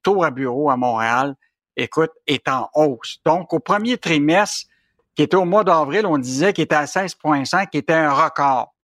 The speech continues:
Ben là, écoute, maintenant, là, il est à dix-sept point quatre. Donc, euh, vraiment une hausse de huit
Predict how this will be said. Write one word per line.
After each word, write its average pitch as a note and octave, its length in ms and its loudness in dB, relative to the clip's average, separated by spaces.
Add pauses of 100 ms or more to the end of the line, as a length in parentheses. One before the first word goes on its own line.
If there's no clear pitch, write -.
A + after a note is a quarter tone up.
(260)
Ben C#3 160 2
là, F3 100 2
écoute, G#3+ 280 0 (340)
maintenant, F3+ 540 -2
là, A3 240 -4
il C#3+ 100 0
est C#3 140 -2
à D3 80 2
dix-sept B2+ 480 -2
point C#3 240 -2
quatre. - 180 -4 (800)
Donc, F#3+ 320 0
euh, D3+ 180 2
vraiment E3+ 360 -2
une F3 140 -2
hausse G3 220 0
de C#3+ 120 0
huit F3+ 240 0